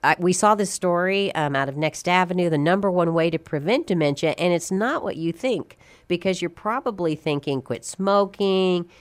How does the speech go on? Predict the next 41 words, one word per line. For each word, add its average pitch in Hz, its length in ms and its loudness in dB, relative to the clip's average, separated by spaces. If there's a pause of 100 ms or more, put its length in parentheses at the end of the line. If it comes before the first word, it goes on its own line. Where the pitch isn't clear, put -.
(100)
keep 139 180 -6
your 123 120 -4
blood 190 320 -2
pressure 185 420 -2
under 175 260 -2
control, 165 760 -2 (260)
what's 123 160 -2
good 127 180 -4
for - 140 -6
your 120 160 0
heart's 196 420 -2
good 147 200 -4
for - 80 -6
your 135 160 -2
head." 226 400 0
All 233 240 0
of 208 100 -4
that's 160 240 -2
true. - 540 -8 (360)
But 180 220 -6
the 185 80 -4
number 220 400 -2
one 185 380 0
way, 190 360 4
and 160 120 0
this 185 100 -4
comes 190 240 -4
out 170 140 2
of 131 80 -2
a 131 40 -6
global 175 560 0
conference 165 680 -4
looking 160 420 -2
across 202 720 -4
the 208 220 -4
world 180 880 0 (300)
at 135 180 -6
all 175 320 0
the 196 80 -4
different 185 360 -4
cultures, 180 680 -4